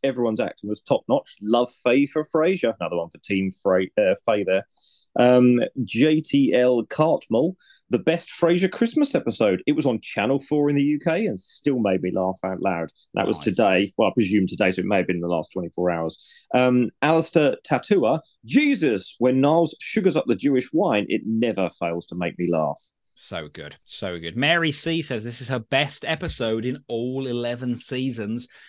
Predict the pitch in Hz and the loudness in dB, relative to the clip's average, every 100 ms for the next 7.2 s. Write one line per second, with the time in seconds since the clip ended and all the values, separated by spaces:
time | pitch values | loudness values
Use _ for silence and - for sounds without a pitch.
0 | - - 139 147 131 127 135 143 127 127 | -20 -4 2 2 2 0 0 -2 -4 -6
1 | 135 127 143 127 127 131 151 160 143 117 | -4 -4 -6 -6 -6 -4 -4 -6 -6 -6
2 | 104 98 98 98 95 170 170 - 117 104 | -6 -6 -6 -6 -6 -6 -6 -10 -12 -10
3 | 101 92 95 87 92 87 87 - 113 95 | -14 -12 -12 -12 -12 -12 -14 -14 -14 -12
4 | - 107 104 101 101 _ _ - - 98 | -14 -12 -8 -6 -8 _ _ -20 -10 -8
5 | 98 92 85 76 - _ _ _ 170 180 | -8 -8 -10 -10 -14 _ _ _ -2 0
6 | 190 170 156 156 135 143 143 - - 151 | -2 -4 -4 -2 2 2 2 0 -8 -4
7 | 113 85 | -4 -4